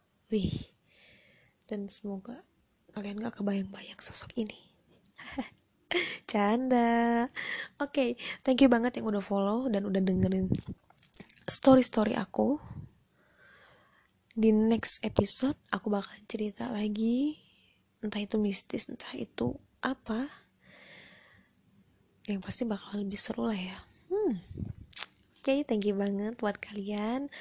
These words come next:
Sehat selalu, keep safety. Mudah-mudahan di masa pandemi ini cepat berlalu dan kita selalu dijaga kesehatan ya, guys. Oke,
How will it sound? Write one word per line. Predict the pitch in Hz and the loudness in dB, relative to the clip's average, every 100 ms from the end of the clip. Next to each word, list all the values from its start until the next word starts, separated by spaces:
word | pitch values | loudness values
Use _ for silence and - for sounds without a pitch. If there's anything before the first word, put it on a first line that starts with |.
| - - - - - | -16 -16 -16 -16 -10
Sehat | - 233 220 | -4 0 0
selalu, | - 226 220 233 262 311 - | 0 0 2 4 4 4 0
keep | - 214 | 0 4
safety. | - 208 208 - - 226 247 285 339 _ _ - - | 4 2 -6 -8 -2 0 0 -2 -6 _ _ -12 -2
Mudah-mudahan | 196 190 190 180 202 | 0 0 0 -2 -4
di | 202 | -4
masa | 196 - | -4 -6
pandemi | - 202 202 202 240 | -2 0 0 -2 -4
ini | 226 240 262 | -4 -4 -4
cepat | 220 202 | -6 -4
berlalu | 202 196 190 185 214 262 320 _ _ - - - - _ - | -4 -2 -2 -4 -4 -4 -6 _ _ -20 -20 -20 -20 _ -10
dan | 196 | -10
kita | 180 - - 220 | -8 -12 -10 -8
selalu | - 220 226 233 | -4 -2 0 2
dijaga | 226 220 214 | 2 0 0
kesehatan | 226 - 202 220 - - 208 | 2 2 0 -4 -6 -6 -4
ya, | 226 220 | -6 -6
guys. | - - - - - | -8 -6 0 0 0
Oke, | - - - | -8 -8 -10